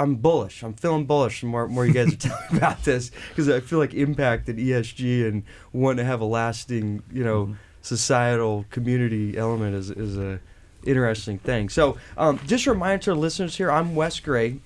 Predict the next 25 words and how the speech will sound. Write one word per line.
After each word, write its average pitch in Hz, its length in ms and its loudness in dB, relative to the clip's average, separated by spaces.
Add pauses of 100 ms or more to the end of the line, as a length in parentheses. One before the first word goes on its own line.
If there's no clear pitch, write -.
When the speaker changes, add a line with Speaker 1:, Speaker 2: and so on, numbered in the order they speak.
Speaker 1:
and 135 180 2
you're 135 100 4
listening 151 300 0
to 143 60 0
Behind 143 320 -2
the 139 40 -2
Markets. 123 540 -2 (240)
And 127 80 0
I'm 127 80 2
here 175 100 2
in 190 60 0
the 180 60 -4
studio 156 440 2
with 127 200 -2
Doug 139 200 2
Puglisi 135 640 -2
of 117 100 -4
Alpha 131 240 0
Architect, 131 560 -4 (280)
and 135 120 0
our 123 100 2
guests 143 380 0
are 117 200 0
Ken 156 340 -2
Baker, 139 500 -2